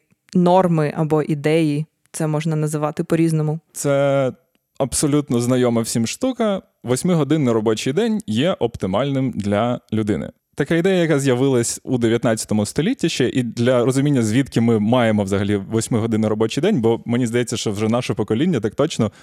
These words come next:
Speaker 2: просто народжується із розумінням, що колись буде робота, а робота — це, типу, фултайм, вісім годин на день. Але так було не завжди, звичайно.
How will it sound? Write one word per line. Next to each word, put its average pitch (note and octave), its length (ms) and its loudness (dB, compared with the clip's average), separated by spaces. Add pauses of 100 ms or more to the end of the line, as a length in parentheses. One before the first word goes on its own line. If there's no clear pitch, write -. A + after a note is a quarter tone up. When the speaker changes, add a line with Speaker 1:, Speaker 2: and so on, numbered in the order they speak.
(180)
Speaker 2:
просто C3+ 220 -2
народжується D3 540 0
із A2 140 0
розумінням, A#2+ 680 0 (260)
що G2+ 320 -4
колись B2 360 -2
буде G#2+ 240 -2
робота, F3 420 -2
а A2 100 0
робота — A2 440 -2
це, A2 360 -2
типу, - 300 -10
фултайм, F#3+ 600 -4 (120)
вісім A#2 260 -6
годин A2 300 -2
на G#2 100 -2
день. - 200 -10 (440)
Але B2 160 -2
так A3 180 -2
було F3+ 160 2
не E3+ 180 2
завжди, A2 400 -2
звичайно. G#3 560 -2